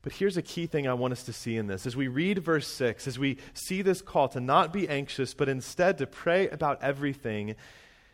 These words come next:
that it isn't the act of praying that makes you feel better.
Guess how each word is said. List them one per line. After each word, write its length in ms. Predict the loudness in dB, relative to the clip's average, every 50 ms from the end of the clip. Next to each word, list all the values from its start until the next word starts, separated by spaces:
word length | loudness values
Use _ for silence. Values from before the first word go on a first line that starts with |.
| _ _
that 120 | 6 6
it 120 | 6 6
isn't 320 | 6 4 6 6 4 4 2
the 140 | 0 -2 0
act 340 | 2 2 2 2 -2 -4 -4
of 200 | -4 -4 -6 -10
praying 720 | -16 -14 -8 -2 2 4 4 6 6 4 2 2 0 -2 -2
that 120 | -4 -4
makes 320 | -2 -2 -2 -2 -4 -6
you 80 | -8 -8
feel 320 | -8 -8 -6 -4 -4 -4
better. 440 | -4 -4 -8 -8 -10 -10 -14 -16 -18